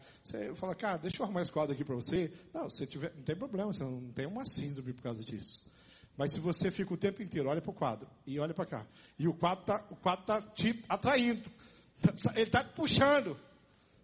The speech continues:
Aí você tem um problema, você precisa de ajuda. Você desenvolveu uma coisa esquisita.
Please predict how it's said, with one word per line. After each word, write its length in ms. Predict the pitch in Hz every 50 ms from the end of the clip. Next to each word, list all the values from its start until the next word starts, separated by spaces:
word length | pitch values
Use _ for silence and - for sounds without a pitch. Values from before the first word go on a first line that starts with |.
| _ _ -
Aí 100 | - -
você 140 | - 139
tem 120 | 127 - 180
um 80 | 160
problema, 400 | 170 175 226 254 - - - - - -
você 160 | - - -
precisa 300 | - - - - - 107
de 100 | 101 110
ajuda. 420 | 113 180 - 240 233 233 - - - - - - - _ _ _ _ _ _ _ _ _ _ _ _ _ _ _
Você 180 | - - 127
desenvolveu 560 | 123 123 131 147 139 165 185 156 143 156 160 185
uma 140 | 202 240
coisa 240 | - - 156 175 180
esquisita. 580 | 175 - - 269 214 165 196 226 - - -